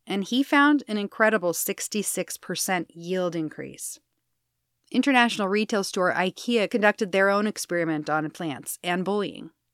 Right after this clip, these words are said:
They wanted to show how destructive negative comments can be.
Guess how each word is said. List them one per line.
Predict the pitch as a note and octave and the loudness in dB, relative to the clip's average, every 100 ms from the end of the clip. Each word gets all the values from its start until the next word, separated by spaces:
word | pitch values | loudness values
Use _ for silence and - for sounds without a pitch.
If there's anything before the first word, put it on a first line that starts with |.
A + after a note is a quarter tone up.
| _ | _
They | A3+ | -2
wanted | A3+ B3+ C4+ | 4 4 4
to | A#3+ | 2
show | - A3+ G#3+ | 2 4 4
how | G#3 | 4
destructive | F#3+ G3+ - G3 F#3+ - F3 | -2 -4 -2 2 2 0 -6
negative | F3+ F3 F3+ E3+ | -4 -2 -4 -4
comments | F3+ E3+ D#3+ D#3 | -4 -2 -2 -4
can | - E3+ | -8 -8
be. | D#3 D3+ D3 C#3+ | -6 -6 -8 -16